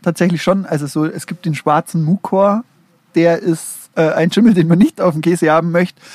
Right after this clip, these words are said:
Und dadurch wäre er einfach auch schlecht. Also es gibt natürlich, wie überall und immer gibt's gute und schlechte Bakterien. Und es ist jetzt im Prinzip nicht schlimm, wenn auf einem Weißschimmelkäse noch ein blauer Edelschimmel wächst.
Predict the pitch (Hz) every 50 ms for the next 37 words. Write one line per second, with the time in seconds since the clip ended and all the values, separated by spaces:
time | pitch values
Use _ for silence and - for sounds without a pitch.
0 | - - - - - _ _ - 190 - - 160 - 156 135 170 180 160 143 156
1 | 143 135 143 160 170 160 165 151 - - 139 - - - 147 147 151 - - _
2 | - 135 127 135 - - 170 - - - 151 - - 190 196 180 170 - - -
3 | - - 175 170 175 180 156 175 160 - - 156 156 143 - - 160 160 156 131
4 | - - - - 190 165 - 156 147 139 147 - 160 160 - - - 143 135 -
5 | - 156 151 151 147 147 143 131 - 127 127 123 - _ - - - - - -
6 | _ _ - 175 160 165 165 160 160 147 - - - - - - - - 143 -
7 | - 147 139 127 - - 190 220 185 - 175 156 - - - 170 165 180 160 151
8 | 151 147 139 - - 156 156 - 156 147 143 135 131 165 170 - - 160 147 143
9 | 143 135 - 156 147 156 147 151 139 139 147 143 - 156 - - 143 156 165 123
10 | - 120 127 143 147 147 135 - 165 170 190 170 170 165 165 175 - _ _ -
11 | - 175 175 175 170 160 156 160 175 - - - - - - -